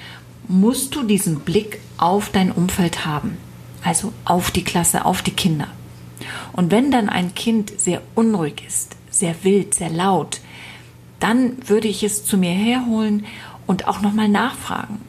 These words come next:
was ist heute los? Ist etwas Besonderes passiert? Warum bist du heute so?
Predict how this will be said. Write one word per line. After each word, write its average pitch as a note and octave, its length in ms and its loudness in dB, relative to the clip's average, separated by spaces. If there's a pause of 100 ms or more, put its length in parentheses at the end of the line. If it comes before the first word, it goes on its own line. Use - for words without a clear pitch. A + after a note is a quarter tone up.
was A#3 200 -2
ist - 360 -6
heute A#3+ 180 0
los? A#3 400 2
Ist - 200 -2
etwas - 280 -4
Besonderes G#3 640 0
passiert? A#3 600 0 (760)
Warum A#3+ 340 4
bist D#4+ 240 -2
du G3+ 160 2
heute - 280 -8
so? - 260 -8